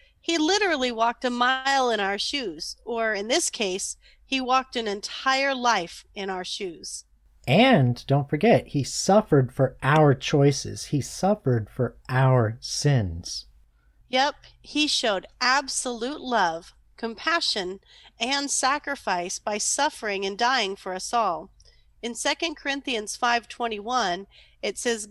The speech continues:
Speaker 1: "Jesus, who knew no sin, was made to be sin for us,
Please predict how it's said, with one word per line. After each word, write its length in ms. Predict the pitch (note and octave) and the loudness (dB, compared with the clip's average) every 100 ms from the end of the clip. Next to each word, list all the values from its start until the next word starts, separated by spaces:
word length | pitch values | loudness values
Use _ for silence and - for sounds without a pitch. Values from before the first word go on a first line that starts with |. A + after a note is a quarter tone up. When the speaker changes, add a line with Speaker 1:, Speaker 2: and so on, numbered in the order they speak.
| - | -6
Speaker 1:
"Jesus, 560 | D4+ E4+ C4 A3 - | -2 -2 0 -4 -4
who 140 | C#4 C4 | -6 -4
knew 220 | C4 D4 | -2 -2
no 220 | C4+ A#3 | -2 -4
sin, 500 | A#3 - A3+ F#3 G3 | -6 -4 -4 -4 -6
was 260 | - G#3+ G#3 | -8 -8 -6
made 360 | A#3 C4 C#4 | -2 -2 -2
to 120 | - A#3 | -6 -6
be 140 | A3 | -6
sin 340 | - B3 B3 | -4 -4 -6
for 300 | A#3+ B3 B3 | -6 -4 0
us, 400 | A#3 D#3+ F3+ - | 2 2 0 -4